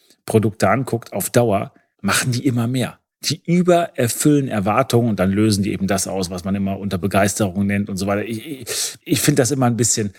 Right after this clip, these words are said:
abgelutscht mittlerweile, wenn jemand sagt, "Ja, du musst die Kunden begeistern." Ich weiß nicht, manchmal kannst du vielleicht manche Leute nicht begeistern. Manche willst du ja als Kunden auch gar nicht haben. Aber gib einfach immer dein Bestes und liefer ab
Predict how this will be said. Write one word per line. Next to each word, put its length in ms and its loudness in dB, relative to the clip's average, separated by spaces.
abgelutscht 640 -2
mittlerweile, 480 -2
wenn 120 0
jemand 200 -2
sagt, 140 -4
"Ja, 60 -6
du 80 0
musst 160 0
die 40 -8
Kunden 300 -2
begeistern." 640 2
Ich 100 -8
weiß 200 2
nicht, 80 -2
manchmal 240 0
kannst 200 0
du 60 -6
vielleicht 180 -2
manche 220 -4
Leute 240 -6
nicht 140 -4
begeistern. 400 -2
Manche 260 -2
willst 180 0
du 60 2
ja 100 2
als 160 -4
Kunden 240 0
auch 140 -4
gar 160 0
nicht 160 0
haben. 300 -4
Aber 160 2
gib 180 -4
einfach 300 0
immer 160 2
dein 180 0
Bestes 580 -2
und 300 -2
liefer 500 2
ab 420 -2